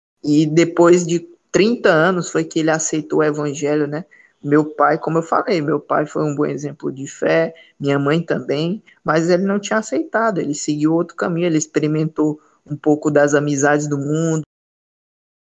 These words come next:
sempre tentando cortar, tentando limitar, e ele mesmo assim indo atrás, e, mas depois de uns trinta, quarenta anos, ele aceitou o Senhor Jesus Cristo e foi uma bênção de Deus, né?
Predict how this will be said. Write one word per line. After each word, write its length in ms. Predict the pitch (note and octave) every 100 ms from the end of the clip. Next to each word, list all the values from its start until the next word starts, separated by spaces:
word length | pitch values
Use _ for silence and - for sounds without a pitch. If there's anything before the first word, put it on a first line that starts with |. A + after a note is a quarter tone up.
| _
sempre 400 | - - D3+ D#3
tentando 420 | D#3 D3 - C#3+ C#3
cortar, 480 | - C#3 - D#3
tentando 420 | D#3 C#3+ C#3+ C#3+ C#3
limitar, 600 | C3+ C#3 D3+ D3+ D#3+ D3+
e 100 | D3+
ele 140 | C#3+
mesmo 280 | C#3+ C#3+ C#3+
assim 260 | C#3+ -
indo 180 | D3 C#3+
atrás, 600 | C#3 C3+ D#3 D#3+ F#3 - _ _ _ _ -
e, 380 | D3 E3 F#3 F3+
mas 260 | E3+ F3
depois 440 | F3+ F3+ F3 F3+ F3+
de 80 |
uns 520 | E3+ D3+ D3 - D3 -
trinta, 600 | - D#3+ G3+ G3+ F#3+ F#3+ - _
quarenta 560 | - E3 D3+ D#3 G#3+ G3
anos, 440 | D#3+ E3 F#3+ - _ _ _
ele 240 | D3 D3+
aceitou 640 | E3+ E3+ - E3+ D#3+ D#3 E3
o 40 |
Senhor 360 | - E3 D#3 E3
Jesus 340 | E3 D#3+ D3+
Cristo 380 | - - F3 -
e 20 |
foi 240 | E3+ D#3+ D#3+
uma 160 | E3
bênção 480 | D#3+ D3 E3 - F3+
de 100 | D#3+
Deus, 360 | C#3+ D3+ F3+ - _ _
né? 280 | C#3 C#3+